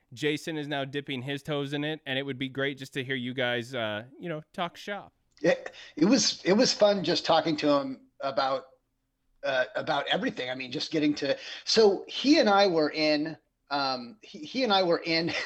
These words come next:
Speaker 2: <laughs> a, uh, an alternate reality, because the, the software that we use to usually record the show, um, we are, uh, it's, it's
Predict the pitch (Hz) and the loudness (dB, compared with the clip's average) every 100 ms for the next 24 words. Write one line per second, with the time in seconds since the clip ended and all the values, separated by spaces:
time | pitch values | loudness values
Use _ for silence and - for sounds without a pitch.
0 | - _ - 185 180 - _ - - _ | -8 _ -2 0 0 -4 _ -20 -20 _
1 | - 170 202 196 202 208 285 277 240 - | -2 0 2 0 4 4 4 2 0 0
2 | 180 156 160 156 139 117 113 165 180 165 | 0 4 4 4 0 -8 -10 -2 -2 -2
3 | 127 143 180 175 - - - 160 285 330 | -6 -6 -2 -2 -4 -10 -10 -2 0 0
4 | - 190 160 147 143 143 - 143 135 151 | 0 -2 0 -2 -2 -4 -2 -4 -2 -4
5 | 127 139 131 - 139 123 - 143 117 110 | -2 -2 -4 -2 -4 -2 -2 0 0 -4
6 | - - - _ - 143 127 117 110 - | -8 -20 -20 _ 0 4 4 2 -4 -12
7 | 131 139 139 139 139 - 120 113 113 110 | -4 -2 0 0 0 0 2 4 6 4
8 | 107 - - _ - 123 110 - - _ | 2 0 -6 _ -4 -4 -4 -10 -20 _
9 | _ _ - 147 - - - 147 | _ _ -2 0 0 -2 -2 -2